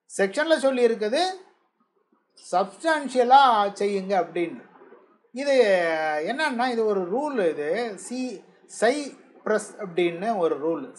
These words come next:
cypress அப்படின்னு ஒரு rule, C Y பி ஆர் இ எஸ். எப்படின்னா, கொஞ்சம் ஒத்து வந்தா, நியரஸ்டா இருந்தா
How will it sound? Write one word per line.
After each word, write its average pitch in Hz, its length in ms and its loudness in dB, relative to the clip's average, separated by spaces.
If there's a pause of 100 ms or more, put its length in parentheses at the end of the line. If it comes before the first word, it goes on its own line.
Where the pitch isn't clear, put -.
cypress 196 480 -6
அப்படின்னு 165 400 -8
ஒரு 165 260 -8
rule, 123 100 -14 (360)
C 202 320 -8
Y 254 240 -4
பி 214 220 -4
ஆர் 175 140 2
இ 190 180 -8
எஸ். 165 320 -4 (1900)
எப்படின்னா, 233 800 -2 (140)
கொஞ்சம் 262 320 4
ஒத்து 220 280 -2
வந்தா, 226 380 2 (720)
நியரஸ்டா 262 580 4
இருந்தா 208 480 4